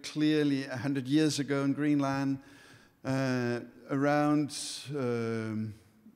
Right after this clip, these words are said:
nineteen fifties, there was this economy, uh, argument as a entrepreneurial, um, um, discussion. F-, be-, before the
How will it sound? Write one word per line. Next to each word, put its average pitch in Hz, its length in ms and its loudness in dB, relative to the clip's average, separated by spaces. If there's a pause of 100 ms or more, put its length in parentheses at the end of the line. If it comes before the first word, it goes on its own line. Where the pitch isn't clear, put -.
(240)
nineteen 123 760 -4
fifties, 156 960 2 (340)
there 143 100 2
was 135 360 0
this 143 240 -6
economy, 147 680 0 (180)
uh, 135 60 -4 (100)
argument 143 760 0
as 127 440 -6
a 120 260 -4 (520)
entrepreneurial, 139 1000 2 (400)
um, 110 640 -4 (120)
um, 104 580 -8 (1040)
discussion. 156 720 0 (1160)
F-, - 220 -18
be-, 139 320 2
before 165 520 0
the 123 600 0